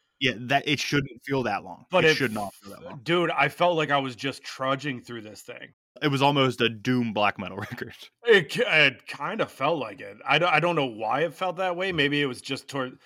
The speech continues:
Speaker 2: towards the end of the day that maybe it was the fourth Behemoth record I listened to that day.
Speaker 1: <laughs>
Speaker 2: Um,
Speaker 1: Yes.
Speaker 2: and we, we both know three is the max you can do. But it just, it felt so long for me.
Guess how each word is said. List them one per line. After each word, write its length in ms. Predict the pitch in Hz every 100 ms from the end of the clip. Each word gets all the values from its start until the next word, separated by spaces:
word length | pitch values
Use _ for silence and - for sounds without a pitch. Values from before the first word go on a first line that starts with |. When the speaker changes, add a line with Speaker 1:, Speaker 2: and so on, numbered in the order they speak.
| _ _ _ _
Speaker 2:
towards 220 | - 147 101
the 140 | -
end 180 | 135 139
of 60 | 117
the 80 |
day 420 | 110 117 120 131 127 113
that 300 | 131 123 -
maybe 260 | 127 143 143
it 80 |
was 140 | 135 117
the 100 | 117
fourth 540 | - 131 131 117 - _ -
Behemoth 400 | 127 113 123 113
record 260 | 113 120 113
I 60 |
listened 320 | 110 113 113 113
to 140 | 120
that 180 | 113 107
day. 260 | 113 107 -
Speaker 1:
<laughs> 40 | _ _ - - 143
Speaker 2:
Um, 340 | 135 120 113 107
Speaker 1:
Yes. 140 | - - -
Speaker 2:
and 180 | 131 127
we, 260 | 131 123 - - _ _ _
we 120 | 147
both 320 | 143 180 175 135
know 260 | 135 117
three 320 | 101 127 147
is 140 | 131 104
the 80 | 113
max 340 | 117 117 -
you 60 | 101
can 120 | 104
do. 260 | 120 110 - _ _ _
But 180 | - 156
it 160 | 151 151
just, 200 | 165 143
it 160 | - 147
felt 420 | - - 143 180
so 240 | - 160 151
long 560 | 139 117 120 127 175
for 220 | 165 202
me. 400 | 202 202 208 208